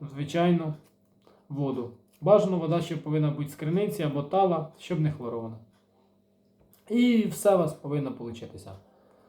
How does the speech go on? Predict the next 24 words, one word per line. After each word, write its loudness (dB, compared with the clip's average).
Днів 4
через 0
десять-дванадцять 2
з'явиться 2
калус, 2
і -2
днів -2
за 0
п'ятнадцять -2
повинні 0
з'являтися -6
корінці. -10
І -4
потім 2
далі 6
такий -2
самий 0
черенок, 2
як -4
з'являться 2
корінці, -2
пару 0
міліметрів 4
корінців, 0